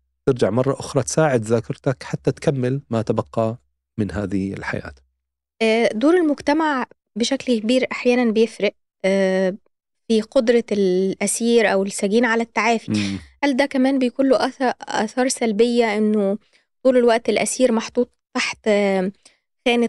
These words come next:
Speaker 2: البطولة، فمش مسموح له إنه هو يضعف أو يعبر عن ضعفه؟ أحيانًا بيكون ليها آثار سلبية كمان؟
Speaker 1: آه، ربما، ربما. لكن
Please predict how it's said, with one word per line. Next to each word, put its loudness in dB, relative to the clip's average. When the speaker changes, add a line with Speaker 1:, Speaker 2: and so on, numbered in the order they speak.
Speaker 2:
البطولة، 2
فمش -4
مسموح -4
له 2
إنه 2
هو 4
يضعف 0
أو 0
يعبر 0
عن -4
ضعفه؟ -2
أحيانًا 2
بيكون -2
ليها 2
آثار -2
سلبية 0
كمان؟ -2
Speaker 1:
آه، 4
ربما، 0
ربما. -4
لكن 2